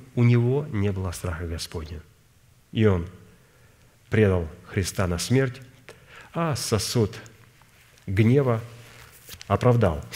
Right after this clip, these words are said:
В то время, когда, а, Иосиф, будучи праведным человеком, он помиловал.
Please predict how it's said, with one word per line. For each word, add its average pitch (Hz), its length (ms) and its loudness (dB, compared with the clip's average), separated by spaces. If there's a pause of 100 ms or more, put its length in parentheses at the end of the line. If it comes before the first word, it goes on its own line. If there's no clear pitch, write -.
(920)
В - 200 -8
то 127 100 4
время, 120 220 6
когда, 113 540 4
а, 101 200 2
Иосиф, 123 600 2 (120)
будучи 101 420 2
праведным 98 380 2
человеком, 123 580 2 (280)
он 156 120 -2
помиловал. 87 580 -2